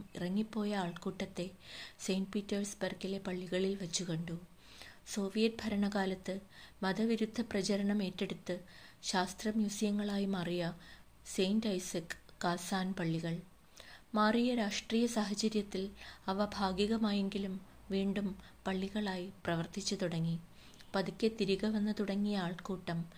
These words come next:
അൾത്താരയ്ക്ക് മുന്നിലും മ്യൂസിയത്തിലുമായി പടർന്നു നിന്നു. റോമ നഗരത്തിലെ ഭൂതകാലാവശിഷ്ടങ്ങളുടെ തെരുവിൽ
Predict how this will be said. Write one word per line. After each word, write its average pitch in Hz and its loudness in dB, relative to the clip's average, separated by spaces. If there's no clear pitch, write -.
അൾത്താരയ്ക്ക് 190 0
മുന്നിലും 180 -2
മ്യൂസിയത്തിലുമായി 190 0
പടർന്നു 175 0
നിന്നു. 170 0
റോമ 233 6
നഗരത്തിലെ 214 2
ഭൂതകാലാവശിഷ്ടങ്ങളുടെ 214 2
തെരുവിൽ 185 0